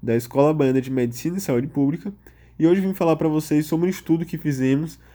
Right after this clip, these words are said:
acerca do perfil epidemiológico das vítimas de traumatismo intracraniano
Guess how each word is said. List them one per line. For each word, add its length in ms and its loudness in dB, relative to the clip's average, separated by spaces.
acerca 440 0
do 100 4
perfil 640 -2
epidemiológico 960 0
das 300 -2
vítimas 480 -4
de 100 -14
traumatismo 680 -2
intracraniano 840 0